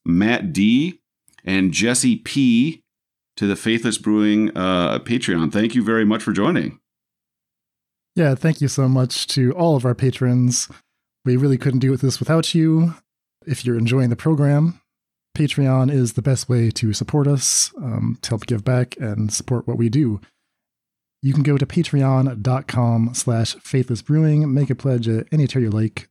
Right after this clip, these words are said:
Speaker 2: That gives you immediate access to our wonderful Discord community, where <laughs> when bans happen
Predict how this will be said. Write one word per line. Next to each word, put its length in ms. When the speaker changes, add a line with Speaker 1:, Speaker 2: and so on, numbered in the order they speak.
Speaker 2:
That 140
gives 220
you 160
immediate 400
access 380
to 120
our 80
wonderful 560
Discord 520
community, 460
where 360
<laughs> 260
when 200
bans 320
happen 500